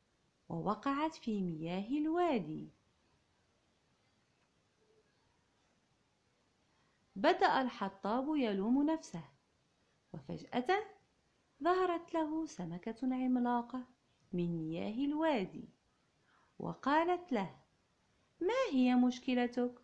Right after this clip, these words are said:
فقال الحطاب: "سقطت فأسي من يدي ووقعت في المياه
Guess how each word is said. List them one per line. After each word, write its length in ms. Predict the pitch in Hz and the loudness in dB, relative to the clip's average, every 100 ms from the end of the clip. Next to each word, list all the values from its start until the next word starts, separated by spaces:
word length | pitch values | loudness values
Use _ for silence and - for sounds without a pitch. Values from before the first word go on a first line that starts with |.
| _ _ _ _ _ _ _ _ _ _ _ | _ _ _ _ _ _ _ _ _ _ _
فقال 420 | 165 - 170 196 | -10 -8 -4 -2
الحطاب: 920 | 247 247 262 247 - 240 233 233 247 254 _ _ _ _ _ _ _ | -2 -2 -6 -8 0 2 4 2 -4 -8 _ _ _ _ _ _ _
"سقطت 600 | - 339 339 320 311 285 | -6 -6 -2 -2 0 -4
فأسي 600 | - - - 269 - 311 | -4 -4 -4 -4 -2 0
من 260 | 302 311 302 | 2 2 2
يدي 720 | 311 302 320 254 196 165 - _ _ _ _ _ - | 2 2 2 2 0 -6 -14 _ _ _ _ _ -6
ووقعت 680 | 165 202 254 311 302 320 320 | -2 0 0 -2 -2 -6 -8
في 220 | - 277 | -2 2
المياه 680 | 277 277 294 294 220 190 | 4 4 4 2 2 -2